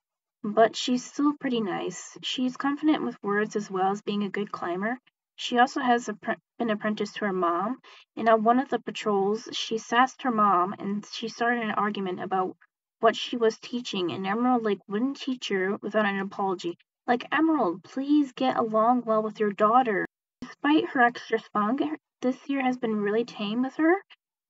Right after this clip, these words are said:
Not much to say about her other than I'm excited to see more from her, and I can't help but like how round I made her. The Tin Moon Old Donpaw was a feisty kid, refusing to take naps and such,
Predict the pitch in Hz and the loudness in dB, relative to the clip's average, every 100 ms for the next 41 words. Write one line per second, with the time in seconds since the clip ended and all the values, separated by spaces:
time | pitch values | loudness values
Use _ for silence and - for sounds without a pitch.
0 | - 247 - 277 247 247 - 233 233 220 | 2 4 4 2 -4 -6 0 2 2 2
1 | 240 202 214 233 233 220 214 202 202 208 | 2 0 0 2 4 4 2 -2 -2 -2
2 | 202 - 220 226 240 - 220 208 233 339 | -4 -2 -2 -2 -6 -2 0 2 0 0
3 | 240 190 175 175 190 196 233 226 226 226 | -2 -2 -2 -2 -4 -6 -6 -6 -2 -2
4 | - 208 - - - - _ 233 233 - | -2 -4 -4 -14 -20 -20 _ 2 2 2
5 | 233 220 226 214 240 277 185 156 - - | 2 2 2 4 4 4 0 -2 -6 -10
6 | - - - - _ _ _ _ _ 220 | -12 -10 -10 -12 _ _ _ _ _ -8
7 | - 381 339 311 277 262 247 208 220 233 | 2 6 8 8 6 2 0 0 0 0
8 | 233 220 208 185 208 214 - - 180 - | -2 -2 -4 -4 -2 -2 -6 -8 -6 -6
9 | 196 269 302 311 247 226 220 196 180 - | -8 -4 0 2 2 -2 -4 -2 -2 -4
10 | 190 185 180 165 - - | -8 -6 -4 -4 -4 -8